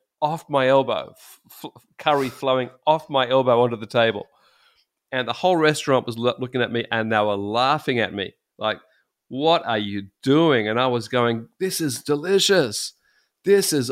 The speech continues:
awesome." And, and left hand, not doing it right. And anyway, they, they gave me a towel and cleaned up, and I, I greeted everyone, "Thank you, thank you." And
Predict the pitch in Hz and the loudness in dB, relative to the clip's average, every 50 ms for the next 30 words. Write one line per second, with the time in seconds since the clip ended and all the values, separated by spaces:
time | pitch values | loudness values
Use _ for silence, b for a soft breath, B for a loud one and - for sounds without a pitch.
0 | - - 175 180 185 196 202 180 - - 160 143 123 107 107 117 117 110 - b | -6 -6 -4 -4 -2 -2 -2 -2 -2 0 2 2 2 2 0 -2 -2 -4 -6 b
1 | b b b b b b b b b b _ _ _ - 107 131 139 139 131 _ | b b b b b b b b b b _ _ _ -12 -8 -8 -8 -8 -10 _
2 | _ - - 151 147 156 151 151 - 139 139 143 143 143 139 131 123 - _ _ | _ -18 -8 -4 -2 -2 -2 -2 -2 0 0 2 2 0 -2 -4 -8 -18 _ _
3 | _ _ _ _ _ _ _ _ _ - - 160 160 143 156 147 143 139 131 117 | _ _ _ _ _ _ _ _ _ -4 -2 -2 -2 0 0 0 0 0 0 0
4 | 131 127 131 135 131 127 - - _ _ _ _ _ _ _ _ _ _ _ - | 2 2 4 2 2 -2 -6 -14 _ _ _ _ _ _ _ _ _ _ _ -8
5 | - 139 143 151 160 156 139 123 117 113 113 113 127 127 127 127 135 131 131 123 | -6 -4 -2 -2 0 0 0 0 0 0 -2 -4 -4 -4 -2 -2 -2 0 0 0
6 | 117 117 113 - - 123 117 117 117 117 113 110 104 - - 120 117 113 107 117 | 0 -2 -4 -4 0 0 2 4 4 2 2 0 -4 -4 -2 -2 -2 0 2 2
7 | 110 110 - - 110 104 104 - - - 117 113 - 117 113 113 123 131 127 120 | 2 2 0 -2 -6 -6 -6 -8 -8 -8 -8 -6 -4 -4 -4 0 2 2 4 4
8 | 117 120 117 117 120 120 120 117 113 - 156 147 147 - 139 143 139 143 135 139 | 4 2 2 4 4 4 4 4 2 0 -2 -2 -2 0 0 2 2 2 2 2
9 | 143 143 135 139 135 135 135 135 120 113 110 | 0 0 0 0 0 0 2 2 0 -2 -2